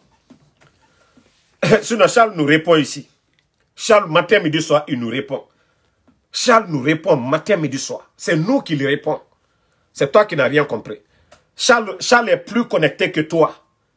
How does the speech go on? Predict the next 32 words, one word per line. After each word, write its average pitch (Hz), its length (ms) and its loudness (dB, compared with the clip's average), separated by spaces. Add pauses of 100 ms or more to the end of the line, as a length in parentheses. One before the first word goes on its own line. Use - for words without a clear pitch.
(540)
Charles 240 360 2
regarde 165 500 0
nos 135 140 -2
vidéos 185 360 -2
plus - 280 -4
que 151 80 -4
toi. 170 400 -4
C'est - 160 0
vous 220 140 0
qui 180 120 -8
souffrez. 156 380 -6 (960)
C'est - 160 4
un 320 100 0
gouvernement 160 420 2
de 143 80 -4
Facebook. 151 500 -2 (480)
Il 151 160 2
a 127 120 4
dit 135 180 0
ce 170 120 -2
que 151 140 -2
l'opinion 131 480 0
dit. 135 260 0 (180)
Nous, 143 160 0
c'est 127 180 0
pas 151 120 4
ce 151 120 -2
qu'on 135 180 -4
va 120 140 0
faire. - 220 -12 (300)
C'est 185 220 -4
nous, 226 280 0